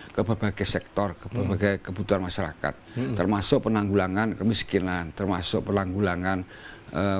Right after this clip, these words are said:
Speaker 1: pemukiman kumuh,
Speaker 2: Mm-mm.
Speaker 1: termasuk be-, be-, penanganan berbagai problem masyarakat, terutama di lapisan bawah dan
Speaker 2: Mm-mm.
Speaker 1: kemudian yang tinggal di rumah-rumah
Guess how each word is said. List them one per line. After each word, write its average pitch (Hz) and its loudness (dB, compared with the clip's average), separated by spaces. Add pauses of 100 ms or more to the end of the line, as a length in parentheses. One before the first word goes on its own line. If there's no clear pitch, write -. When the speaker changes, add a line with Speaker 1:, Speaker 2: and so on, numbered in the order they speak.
Speaker 1:
pemukiman 98 2
kumuh, 98 2
Speaker 2:
Mm-mm. - -12
Speaker 1:
termasuk 107 0
be-, 98 -2 (160)
be-, 101 0 (160)
penanganan 104 2
berbagai 101 -2
problem 104 0
masyarakat, 90 -2 (480)
terutama 90 2
di 98 2
lapisan 95 -2
bawah 90 0
dan 90 -2
Speaker 2:
Mm-mm. 143 -2
Speaker 1:
kemudian 101 0
yang 92 -2 (320)
tinggal 101 4
di 101 -2
rumah-rumah 95 0